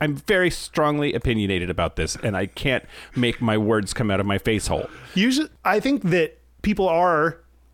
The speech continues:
Speaker 2: like, you, did you say, like, romanticizing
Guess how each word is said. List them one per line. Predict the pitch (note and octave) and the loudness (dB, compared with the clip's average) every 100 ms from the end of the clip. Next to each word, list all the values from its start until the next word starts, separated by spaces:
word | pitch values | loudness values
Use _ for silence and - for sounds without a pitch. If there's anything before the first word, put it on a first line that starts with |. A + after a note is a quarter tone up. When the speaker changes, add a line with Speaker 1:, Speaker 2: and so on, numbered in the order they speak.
| _ _ - | _ _ -10
Speaker 2:
like, | C#3 D3+ | -8 -6
you, | |
did | D3 C#3 | -6 -4
you | D3+ | 0
say, | D3 | 0
like, | D3 C#3+ | 2 2
romanticizing | D#3 C3+ C#3 D3+ D3+ C#3+ C3 A#2+ A#2+ C#3+ | 2 2 0 0 0 0 0 0 -2 -2